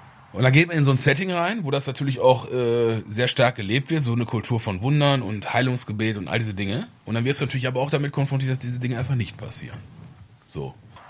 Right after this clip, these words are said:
Das haben wir auch alles erlebt. Und da fängst du natürlich irgendwann an, auch Fragen zu stellen. Ich glaub, das ist ganz normal. Und ich glaub, ähm,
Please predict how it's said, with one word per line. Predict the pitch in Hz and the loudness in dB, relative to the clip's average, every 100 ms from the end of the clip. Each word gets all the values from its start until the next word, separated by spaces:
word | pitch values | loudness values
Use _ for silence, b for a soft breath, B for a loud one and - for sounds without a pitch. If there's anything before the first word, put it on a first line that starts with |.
| - - - - - - - - - - - | -20 -20 -20 -20 -20 -20 -20 -20 -20 -18 -2
Das | 120 | 0
haben | 131 | 6
wir | 135 | 4
auch | |
alles | 131 82 82 | 4 -6 -6
erlebt. | 73 64 - - - - - - - - | -6 -8 -12 -18 -20 -20 -20 -20 -20 -8
Und | 80 | -6
da | 87 | -2
fängst | 113 110 | 0 0
du | |
natürlich | 113 120 113 | 0 0 -2
irgendwann | 90 123 90 | -2 -4 -4
an, | 101 | -4
auch | - 85 - | -4 -4 -6
Fragen | - - 87 78 | -4 0 0 -2
zu | - | -6
stellen. | 69 69 65 60 - _ _ - | -8 -8 -10 -10 -18 _ _ -14
Ich | |
glaub, | 87 | -8
das | 85 | -6
ist | |
ganz | - 95 - | -4 -2 -2
normal. | 101 87 69 - _ _ B B B B B B _ - | 0 -2 -2 -8 _ _ B B B B B B _ -8
Und | 90 | -6
ich | 92 - | -4 0
glaub, | 98 101 - _ _ _ _ _ _ _ _ _ _ - - - | 2 2 -2 _ _ _ _ _ _ _ _ _ _ -6 -6 -2
ähm, | 110 107 101 101 98 | 0 0 0 -2 -4